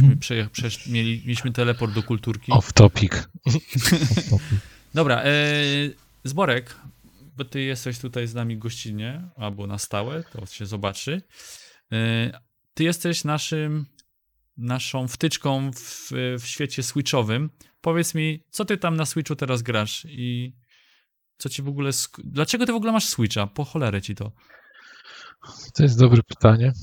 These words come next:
Speaker 3: Nie no, żartuję. E, tak,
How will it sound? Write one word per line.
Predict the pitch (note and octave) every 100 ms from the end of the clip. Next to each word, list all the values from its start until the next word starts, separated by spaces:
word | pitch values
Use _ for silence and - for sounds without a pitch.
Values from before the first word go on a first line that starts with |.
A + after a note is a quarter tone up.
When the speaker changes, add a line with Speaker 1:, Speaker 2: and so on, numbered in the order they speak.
| -
Speaker 3:
Nie | C#3 C3 G#2+
no, | G2+
żartuję. | A2 G#2 G#2 F2+ - - -
E, | A2+ A2+ A2+ A2+ B2 _ - - - -
tak, | G#2